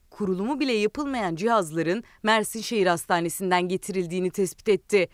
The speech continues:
Hazine Sayıştay'ın tabiriyle şirkete hem Mersin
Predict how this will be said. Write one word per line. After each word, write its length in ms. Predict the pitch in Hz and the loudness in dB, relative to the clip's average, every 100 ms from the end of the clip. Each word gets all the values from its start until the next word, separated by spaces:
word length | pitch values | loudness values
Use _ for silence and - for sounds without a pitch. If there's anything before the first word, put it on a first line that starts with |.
| - - | -8 -6
Hazine 500 | 214 190 214 196 175 | 0 0 0 0 0
Sayıştay'ın 760 | - - 190 233 - 247 226 262 | -2 0 0 0 0 0 0 0
tabiriyle 720 | 277 226 165 170 160 170 240 - - | 2 2 0 -2 2 2 2 -4 -12
şirkete 760 | - 269 226 262 247 233 165 - | -6 -4 -4 -4 -2 0 0 -2
hem 240 | 240 269 | -2 -2
Mersin 560 | 190 226 294 - 220 262 | 2 2 0 -4 -6 -6